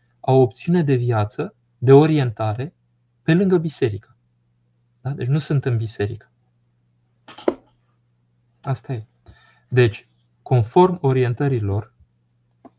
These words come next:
țin cont de orientarea respectivă. Acum, la modul practic, mi s-a mai întâmplat să mai gliseze unul și altul, așa, spun: „Doamne, dacă tu poți primi”,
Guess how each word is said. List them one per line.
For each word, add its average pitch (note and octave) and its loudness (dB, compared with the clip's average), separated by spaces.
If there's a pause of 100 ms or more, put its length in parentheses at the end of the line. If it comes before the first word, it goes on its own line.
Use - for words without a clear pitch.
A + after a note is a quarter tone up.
(1300)
țin F#3 -4
cont F3+ -2
de E3 0
orientarea D#3+ -4
respectivă. C3 -8
Acum, D#3+ 0
la D3+ 2
modul D3 -4
practic, C#3+ -6
mi C3 -8
s-a C#3 -8
mai C#3 -4
întâmplat D3 -6
să - -18
mai A2+ -6
gliseze A2 -4
unul A2 -4
și G#2 -10
altul, G#2+ -6
așa, G#2 -8
spun: A2 -10
„Doamne, A#2+ -2
dacă G#2+ -8
tu A2 -14
poți - -10
primi”, A2+ -4